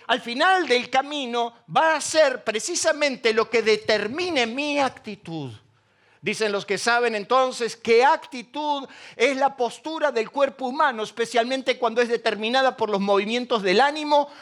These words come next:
o, o dice expresa algo con eficacia.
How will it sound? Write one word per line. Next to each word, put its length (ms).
o, 420
o 160
dice 400
expresa 1080
algo 440
con 160
eficacia. 720